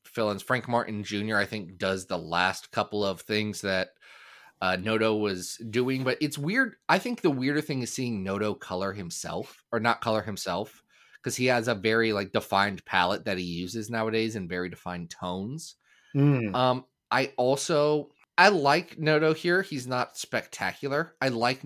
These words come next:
Speaker 1: the Noto of today, who's very, very good at expressive characters and does some really interesting things.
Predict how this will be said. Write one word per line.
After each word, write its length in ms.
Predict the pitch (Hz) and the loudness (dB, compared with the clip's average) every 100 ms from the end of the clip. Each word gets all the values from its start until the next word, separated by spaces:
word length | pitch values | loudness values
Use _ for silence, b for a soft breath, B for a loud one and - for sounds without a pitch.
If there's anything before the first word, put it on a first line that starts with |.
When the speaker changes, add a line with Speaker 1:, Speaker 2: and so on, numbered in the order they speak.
| 127 | -10
Speaker 1:
the 120 | - 123 | -2 0
Noto 460 | 113 117 113 113 | 4 4 6 4
of 540 | - 104 104 104 95 - | 2 2 4 2 -2 -8
today, 720 | - 107 95 90 104 143 - - | -8 -4 0 2 0 -2 -8 -10
who's 280 | 117 101 - | -6 -6 -8
very, 600 | 92 82 82 101 110 117 | -12 -8 -2 0 2 0
very 760 | 98 98 95 98 95 92 87 - _ _ _ _ _ | -2 0 0 0 -2 -4 -6 -8 _ _ _ _ _
good 340 | - 107 104 104 | -2 2 2 2
at 440 | - 92 87 85 _ _ _ _ _ _ _ _ _ | 2 2 2 0 _ _ _ _ _ _ _ _ _
expressive 840 | - - - - - 98 92 104 85 | -6 -4 -4 -6 -2 -2 0 -4 -6
characters 600 | - 85 85 - 110 117 | -8 -6 -6 -2 -2 -2
and 120 | 107 | -4
does 180 | 90 90 | -6 -8
some 140 | - 90 | -8 -8
really 220 | 90 90 | -6 -6
interesting 560 | 90 90 95 - 87 87 | -8 -12 -12 -12 -12 -12
things. 480 | - 85 95 131 | -12 -10 -10 -12